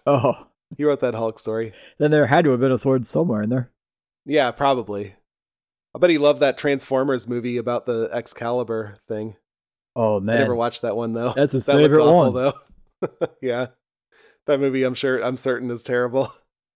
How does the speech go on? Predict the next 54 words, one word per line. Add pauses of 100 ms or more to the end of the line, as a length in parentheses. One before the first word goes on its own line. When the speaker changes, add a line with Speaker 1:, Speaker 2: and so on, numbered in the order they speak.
Speaker 2:
That
looked
crazy.
Speaker 1:
Is
that
the
one
with
Marky
Mark
in
it? (1300)
Or
is
Speaker 2:
Prob-,
Speaker 1:
that
Speaker 2:
uh, (160)
probably.
I'm
Speaker 1:
It's
Speaker 2:
not
Speaker 1:
like
the
Speaker 2:
sure.
Speaker 1:
newest
Speaker 2:
It's
the
one
Speaker 1:
one,
right?
Speaker 2:
where, (1000)
uh,
maybe.
It's
the
one
where
Optimus
Prime
is
like, (440)
they
have
Transformers
in
medieval
time
or
whatever
with (380)
King
Arthur
and
shit.